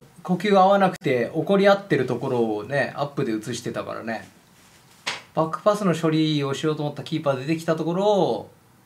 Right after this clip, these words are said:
一つ合わなかったでしょうね。いやーでもな、このカンセロの判断は悪くないよな。<laughs> あー、動きそうだもんな、ロナウド。あー、動くと見せかけて、足元だったの。そっからロナウドがね、フルアウェイするみたいな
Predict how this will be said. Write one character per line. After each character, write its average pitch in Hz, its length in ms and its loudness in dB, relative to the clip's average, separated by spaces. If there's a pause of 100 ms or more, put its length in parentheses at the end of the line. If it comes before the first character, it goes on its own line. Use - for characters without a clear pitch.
一 - 240 -10
つ - 120 -8
合 104 40 0
わ 113 60 -2
な 113 60 -2
か 98 60 -4
っ 92 60 -10
た 92 60 -16
で - 60 -20
し - 20 -20
ょ - 60 -20
う - 40 -20
ね。 - 80 -20 (400)
い - 40 -16
や 143 200 -14
ー 131 40 -10
で 131 60 -8
も 127 100 -4
な、 120 280 0
こ 156 100 0
の 190 120 2
カ 214 200 0
ン 208 60 -4
セ 220 100 -2
ロ 208 80 0
の 208 100 2
判 202 180 4
断 113 140 4
は - 20 2
悪 151 180 4
く 131 100 -2
な 117 140 2
い 107 80 -2
よ - 60 -12
な。 - 100 -20 (1200)
<laughs> - 0 -
あ 202 220 8
ー、 185 80 2
動 214 120 6
き 220 100 -4
そ 254 140 2
う 226 40 6
だ 156 60 4
も 110 140 -2
ん 104 40 -4
な、 101 120 -2
ロ 101 140 -4
ナ 95 120 -2
ウ 95 60 -12 (520)
ド。 220 60 -10
あ 233 120 -6
ー、 226 100 -2
動 247 120 0
く 240 100 -12
と 202 120 0
見 190 120 2
せ 233 140 2
か 233 140 2
け - 80 -2
て、 - 60 -6
足 147 280 -6
元 320 200 4
だ 160 80 6
っ - 80 -6
た 113 60 -10
の。 - 80 -12 (640)
そ - 140 -20
っ - 20 -18
か - 160 -8
ら 185 60 -2
ロ 190 100 -2
ナ 196 100 -4
ウ 180 40 -2
ド 147 60 -6
が 110 100 -6
ね、 107 60 -8
フ 156 140 -8
ル 156 100 0
ア 151 40 0
ウ 131 60 -4
ェ 123 60 -4
イ 113 60 -6
す - 140 -12
る 117 100 -6
み 113 80 -8
た 101 140 -8
い - 40 -10
な - 140 -12